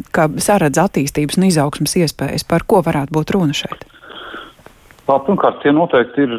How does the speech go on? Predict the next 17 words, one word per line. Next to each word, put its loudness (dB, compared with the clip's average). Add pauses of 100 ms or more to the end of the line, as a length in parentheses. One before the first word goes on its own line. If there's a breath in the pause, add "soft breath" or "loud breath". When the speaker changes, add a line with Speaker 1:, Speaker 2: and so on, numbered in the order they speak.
Speaker 2:
ir, 2 (140)
ir 2
katrā, 0 (220)
katrā 0
nozarē. 2
Mēs -2
varētu 0
sameklēt 0
arī 0
tādus, 2
bet, -4
nu, -4
dati 2
apkopo -2
to 2
vidējo, 2
ja? 2